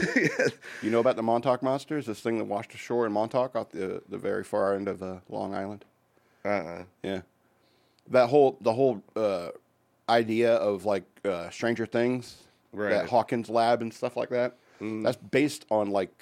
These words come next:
Speaker 2: uh, s-, this facility that was in Montauk.
Speaker 1: Right.
Speaker 2: And so they're thinking this Montauk Monster was some sort of bio creation
Speaker 1: Yeah.
Speaker 2: created by this facility.
Speaker 1: We were
Speaker 2: So
Speaker 1: just in there s-, putting chemicals in the octopus. Made
Speaker 2: Well,
Speaker 1: this,
Speaker 2: here's,
Speaker 1: or
Speaker 2: or this
Speaker 1: trying to s-, clone cells.
Speaker 2: You don't know what they're doing.
Speaker 1: That's why.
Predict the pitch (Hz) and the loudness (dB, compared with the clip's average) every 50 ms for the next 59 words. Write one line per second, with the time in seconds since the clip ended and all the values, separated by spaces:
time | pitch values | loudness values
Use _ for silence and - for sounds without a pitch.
0 | - 101 95 90 85 - - - - 104 104 98 - - - - _ _ - - | -4 -2 -2 -2 -2 -4 -8 -14 -10 -8 -6 -6 -8 -8 -18 -20 _ _ -12 -10
1 | 113 - - 117 110 110 101 101 101 95 95 92 90 90 85 95 95 90 98 107 | -8 -2 0 2 2 4 2 2 0 0 -2 -2 -2 -4 -6 -6 -4 -2 0 0
2 | 107 107 - 107 85 78 - - _ _ _ _ _ _ - 95 95 92 90 87 | 0 0 -2 -4 -4 -4 -6 -10 _ _ _ _ _ _ -14 -10 -8 -8 -8 -8
3 | 85 80 - - - - - 107 107 95 101 104 104 - 107 - - 101 98 95 | -8 -10 -12 -14 -14 -8 -4 -2 0 2 2 0 2 0 -4 -4 -4 -6 -6 -6
4 | 90 104 110 107 107 - 113 101 92 98 104 98 101 101 - - 95 92 92 - | -4 -2 0 0 2 2 2 2 2 2 0 0 0 -2 -2 -4 -4 -4 -4 -4
5 | - 104 98 95 - 104 98 92 82 - - 92 95 98 98 95 90 - - - | -4 -6 -6 -4 -2 -2 -2 -2 -2 -2 0 0 2 2 2 0 -4 -6 -6 -4
6 | 98 95 92 92 90 - 101 87 80 _ _ _ _ - 143 202 226 185 117 98 | -2 -2 -2 -2 -4 -6 -10 -12 -12 _ _ _ _ -4 0 0 2 0 0 -4
7 | - - - 110 107 110 110 107 98 104 101 110 110 - - 101 - - 107 104 | -10 -6 -2 2 2 2 2 2 0 0 -2 -2 -4 -6 -8 -8 -4 -2 0 0
8 | 98 117 101 98 101 98 107 120 123 127 120 123 117 113 123 120 120 120 117 117 | 0 0 -2 -4 -4 -2 0 2 2 2 0 -2 -2 -2 -2 -2 0 0 0 0
9 | 113 110 - - - - 135 117 113 107 - 127 131 131 131 123 - 127 123 113 | -2 -4 -8 -12 -6 -4 -2 -2 -2 -2 0 2 2 2 2 0 0 -2 -2 -2
10 | 120 120 117 113 120 131 131 - - 95 - 117 110 110 - - - - 98 - | -2 -2 -2 0 0 -2 -4 -6 -10 -10 -6 -6 -6 -6 -8 -14 -16 -16 -12 -6
11 | - 104 131 143 143 170 208 214 - - - - 156 185 196 196 202 180 147 151 | -2 0 2 2 2 0 -2 -2 -4 -6 -4 0 2 4 4 4 4 6 6 6
12 | 151 135 131 123 101 98 95 - - - - - - 120 123 127 120 113 101 - | 6 6 4 0 -2 -4 -10 -10 -12 -12 -10 -4 0 0 2 2 0 -2 -2 -2
13 | 123 127 135 151 165 170 - - - _ _ _ _ - - _ _ _ - 120 | 0 2 2 2 2 -2 -6 -10 -14 _ _ _ _ -20 -20 _ _ _ -6 -2
14 | 143 196 220 208 202 220 247 254 - 156 139 120 117 98 80 - - - 143 123 | 0 0 2 2 2 2 2 2 0 -2 2 2 2 2 0 -2 2 4 4 4
15 | - - - - | 4 0 -2 -6